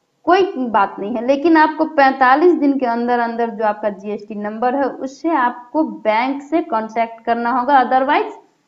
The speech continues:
अगर आप अपने बिजनेस में इंक्रीजिंग डिक्रीजिंग कर रहे हैं, अगर ज़्यादा आपका जीएसटी हुआ तो वो आपका रिटर्न फाइल जो करेगा वो बैंक खुद ब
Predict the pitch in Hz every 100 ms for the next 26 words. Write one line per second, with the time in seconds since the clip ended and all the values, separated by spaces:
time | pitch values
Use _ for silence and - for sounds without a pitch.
0 | _ _ _ _ - - 233 262 247 247
1 | 247 240 247 233 240 240 254 254 247 247
2 | 240 240 226 254 240 240 254 226 247 240
3 | 226 233 247 233 233 202 214 233 247 247
4 | 247 220 226 233 233 247 240 254 294 285
5 | 277 269 277 254 254 277 339 381 - 233
6 | 214 226 220 220 226 254 285 311 226 269
7 | 311 311 269 247